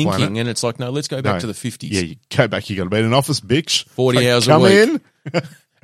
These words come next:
Speaker 2: And we're not giving you snacks.
Speaker 1: No, fuck off.
Speaker 2: Fuck off.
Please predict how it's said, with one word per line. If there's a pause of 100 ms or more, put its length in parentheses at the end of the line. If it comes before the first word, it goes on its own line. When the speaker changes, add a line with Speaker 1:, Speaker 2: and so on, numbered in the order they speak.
Speaker 2:
And
we're
not
giving
you
snacks.
Speaker 1:
No,
fuck
off.
Speaker 2:
Fuck
off.